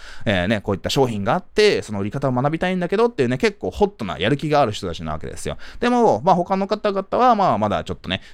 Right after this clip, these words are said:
自分には早いと思ってるのか、もしくはちょっと金額がちょっと高いのかなとかね、商品がないなとかね、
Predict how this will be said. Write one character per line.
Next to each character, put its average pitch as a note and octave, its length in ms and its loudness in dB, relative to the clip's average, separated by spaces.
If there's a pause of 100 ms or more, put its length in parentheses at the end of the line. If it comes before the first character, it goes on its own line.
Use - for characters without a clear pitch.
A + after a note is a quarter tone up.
自 G#2 100 -2
分 G2+ 160 2
に G2+ 120 0
は C#2 60 -4
早 C3+ 200 2
い B2+ 100 2
と A#2 100 -2
思 D3 100 2
っ F3+ 40 -2
て - 120 -4
る D3+ 80 0
の D3+ 140 -4
か、 G3 340 4
も A#2+ 80 0
し - 80 -8
く - 40 -12
は F2+ 60 -2
ち - 60 -6
ょ - 20 -4
っ - 40 -8
と F2+ 60 -8
金 G2 200 0
額 F#2+ 200 0
が F#2 100 2
ち - 80 -6
ょ - 20 0
っ - 20 -4
と E2 80 -8
高 A2 240 0
い G#2 80 2
の E2 80 -8
か - 100 -6
な B2+ 220 2
と - 100 -14
か - 60 -6
ね、 G#2+ 100 -2
商 F#2 160 -2
品 E2 160 -8
が E2 120 -4
な C3+ 140 2
い B2+ 60 -2
な B2 200 -2
と - 100 -18
か - 80 -14
ね、 A2 120 -4